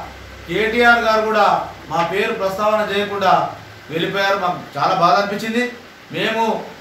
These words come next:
ఈరోజు ఎస్సీ, ఎస్టీలము ఒక వేలాది మందితో భవిష్యత్ కార్యాచరణ కూడా చెప్తాము, మేము ఏ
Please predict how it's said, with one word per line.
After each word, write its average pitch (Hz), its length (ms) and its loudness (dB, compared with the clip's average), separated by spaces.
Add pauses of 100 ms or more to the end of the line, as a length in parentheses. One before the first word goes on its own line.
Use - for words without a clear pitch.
(120)
ఈరోజు 240 380 4 (400)
ఎస్సీ, 196 180 -6 (100)
ఎస్టీలము 240 460 2 (760)
ఒక 165 80 -2 (140)
వేలాది 226 480 4
మందితో 233 320 -2 (540)
భవిష్యత్ 208 440 0
కార్యాచరణ 233 420 2
కూడా 226 160 2
చెప్తాము, 233 340 0 (360)
మేము 175 220 -4
ఏ - 20 2